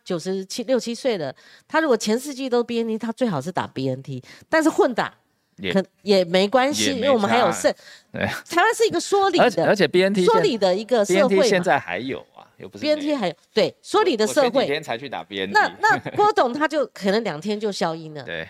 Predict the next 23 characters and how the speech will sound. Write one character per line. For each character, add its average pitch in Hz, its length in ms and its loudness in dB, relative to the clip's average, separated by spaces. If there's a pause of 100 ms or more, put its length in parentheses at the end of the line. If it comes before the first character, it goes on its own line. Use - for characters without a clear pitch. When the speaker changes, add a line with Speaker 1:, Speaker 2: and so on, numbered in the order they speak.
(140)
Speaker 1:
他 262 100 2
就 269 140 2
不 202 180 -4
至 233 180 -6
于 156 240 -8 (300)
被 214 260 2 (280)
薛 269 240 0
瑞 254 80 0
元 175 180 0
气 254 240 -2
到 214 320 2
一 202 220 -6
骂 220 180 0
朽 185 240 0
木 226 240 -8 (100)
跟 196 200 -2
禽 165 200 -6
兽， 196 120 -2
Speaker 2:
对。 214 80 -6
Speaker 1:
一 254 40 -8
个 247 120 2
骂， 233 240 0
Speaker 2:
对。 - 60 -12